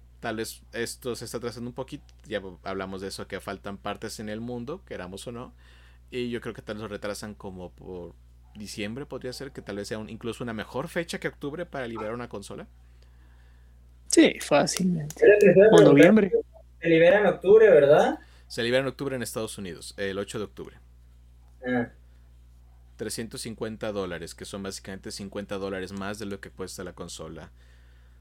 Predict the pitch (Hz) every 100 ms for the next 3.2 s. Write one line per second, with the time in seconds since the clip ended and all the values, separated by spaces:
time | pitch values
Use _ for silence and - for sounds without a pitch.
0 | - - 95 - 135 110 90 - _ _
1 | _ _ _ _ _ _ _ _ _ -
2 | 101 95 - 165 277 - - _ - 175
3 | 202